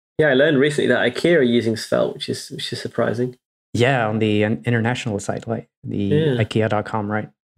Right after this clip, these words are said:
Speaker 2: Yeah.
Speaker 1: It's weird 'cause, like, all the, all the international sites, or for me at least, n-, all the non-British sites or equivalents of our sites use Svelte, and, <laughs> and our native ones don't. So, like, Decathlon, for instance, in the U K is still using their legacy stuff,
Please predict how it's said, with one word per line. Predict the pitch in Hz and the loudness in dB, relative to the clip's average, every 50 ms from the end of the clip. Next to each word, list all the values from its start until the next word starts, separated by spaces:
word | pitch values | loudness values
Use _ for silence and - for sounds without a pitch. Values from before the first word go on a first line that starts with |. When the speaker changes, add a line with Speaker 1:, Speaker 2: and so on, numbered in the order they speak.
| _ - | _ -12
Speaker 2:
Yeah. | 107 104 107 - _ _ - | -12 -12 -12 -14 _ _ -2
Speaker 1:
It's | - 151 147 147 | 0 0 0 2
weird | 147 170 185 160 123 - | 2 4 4 4 2 2
'cause, | - 127 123 | 0 2 2
like, | 135 131 127 - | 2 0 0 2
all | 131 135 135 143 139 | 2 4 4 4 4
the, | 131 131 120 - | 4 4 4 2
all | - 131 135 139 139 | 2 2 4 4 4
the | 127 131 | 4 4
international | 123 123 127 127 123 120 - - 117 | 2 2 2 0 -2 -2 0 -2 -2
sites, | - - 120 117 123 120 - - - | -2 0 -2 -2 -2 -4 -6 -2 2
or | 117 110 110 110 | 2 4 4 2
for | - - 120 | 0 0 2
me | 120 120 117 113 107 | 4 4 4 4 2
at | - | 2
least, | 113 113 110 113 - | 2 0 0 0 -4
n-, | 117 117 117 | -4 -4 -2
all | - - 127 123 123 | -2 2 2 2 4
the | 123 120 | 4 2
non-British | 117 120 117 113 110 120 123 123 123 110 - | 2 2 0 0 0 0 -2 -2 -2 -6 -4
sites | - 120 117 113 - - - - - - | -2 -2 -2 -2 -4 -6 -10 -14 -10 -8
or | - - - | -4 -2 -2
equivalents | 117 - - 123 117 117 104 104 - | -2 0 0 0 2 2 0 0 -2
of | 117 | -2
our | 117 107 | -2 -2
sites | 107 - - 117 117 - - - _ _ _ - | -2 -4 -4 -4 -4 -4 -8 -12 _ _ _ -2
use | 131 117 113 107 110 | 0 0 2 0 -2
Svelte, | - - 113 113 127 - - - | -2 0 0 0 0 -2 -2 -2
and, | 117 117 113 120 117 - - | 0 0 0 0 -2 0 -2
<laughs> | 147 120 117 - - - | -2 -2 -2 -6 -8 -2
and | - 123 123 | 0 2 2
our | 120 120 | 4 4
native | 123 123 123 123 - 123 - | 4 4 2 2 2 0 0
ones | 120 113 110 - | 2 -2 -2 0
don't. | - 117 117 120 123 123 - | 0 0 2 2 0 0 -4
So, | - - 113 | -2 -2 0
like, | 110 110 101 85 - | 0 0 -2 -4 -4
Decathlon, | - - - 120 110 - - 113 113 107 | -6 -4 -2 -2 -4 -2 -2 -4 -2 -2
for | 92 110 | -2 -2
instance, | 110 110 - - 113 110 107 | -2 -2 -2 -4 -4 -4 -2
in | 110 | 2
the | 110 | 2
U | 113 113 | 2 2
K | 113 - 113 107 110 | 2 2 0 0 0
is | 110 110 | -2 -2
still | - - 113 113 | -2 0 2 2
using | 113 110 - 113 | 0 0 0 -2
their | 113 110 | 0 2
legacy | 107 113 110 - - - - 110 | 2 0 0 -2 -4 -6 -6 -6
stuff, | - - 117 135 147 - - - | -4 -2 -4 -4 -4 -8 -16 -20